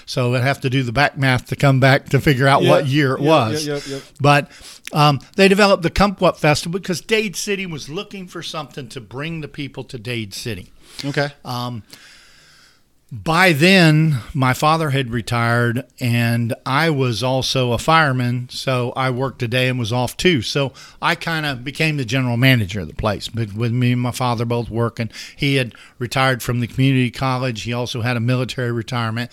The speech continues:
Speaker 2: Sure.
Speaker 1: So he was kinda set. There again, it didn't, it was nobody's, you know, primary income. Even myself, it was a secondary job.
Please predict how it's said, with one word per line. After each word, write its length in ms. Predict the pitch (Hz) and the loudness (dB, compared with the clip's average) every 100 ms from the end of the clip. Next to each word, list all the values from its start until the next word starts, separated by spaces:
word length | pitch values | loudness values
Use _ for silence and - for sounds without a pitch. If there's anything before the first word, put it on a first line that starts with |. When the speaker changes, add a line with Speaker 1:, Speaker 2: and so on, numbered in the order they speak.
| - | -6
Speaker 2:
Sure. 160 | - | -2
Speaker 1:
So 180 | 139 208 | 0 2
he 160 | 180 208 | 2 0
was 160 | 185 | -2
kinda 240 | - 175 151 | 0 0 0
set. 320 | - 156 113 | 0 0 0
There 220 | 143 156 | 2 2
again, 400 | 147 143 151 143 - - - | 2 4 4 2 -4 -10 -2
it 160 | 131 | 2
didn't, 340 | 120 139 143 - | 4 4 4 2
it 140 | 131 | 2
was 180 | 139 107 | 2 2
nobody's, 760 | 131 143 135 135 139 127 - 127 | 6 8 8 4 4 0 -2 -2
you 100 | 131 | -2
know, 100 | 113 | 0
primary 640 | - 143 143 135 131 131 | -2 0 0 2 2 2
income. 380 | 143 139 113 127 | 0 -2 -2 -2
Even 220 | 147 147 | -2 -2
myself, 560 | 143 127 - 175 156 - - - - | -4 -6 -2 0 0 -4 -18 -18 -10
it 80 | 131 | -8
was 200 | 123 110 | -8 -10
a 60 | |
secondary 680 | - 131 113 117 117 113 110 | -10 -10 -10 -10 -10 -8 -8
job. 380 | 107 113 95 | -8 -8 -10